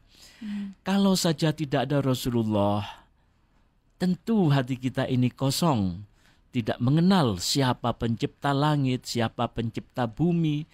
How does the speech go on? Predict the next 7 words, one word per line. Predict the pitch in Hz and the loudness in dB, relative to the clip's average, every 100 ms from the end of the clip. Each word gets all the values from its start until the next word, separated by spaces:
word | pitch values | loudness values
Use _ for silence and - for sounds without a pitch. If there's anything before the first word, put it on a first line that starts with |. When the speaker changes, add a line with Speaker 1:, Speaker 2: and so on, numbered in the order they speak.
| - | -12
Speaker 1:
Hmm. | 214 214 208 | -8 -6 -4
Speaker 2:
alam | 202 131 139 135 131 | 0 2 4 4 4
raya, | 147 156 151 147 139 147 - _ _ | 4 2 4 2 0 -2 -8 _ _
dan | - 113 | -2 -2
kemana | 110 127 131 143 156 151 147 | 0 2 4 4 4 4 2
kita | 131 143 143 | 0 -2 -2
setelah | 139 139 - 135 135 135 127 | -4 -4 -2 0 2 0 -6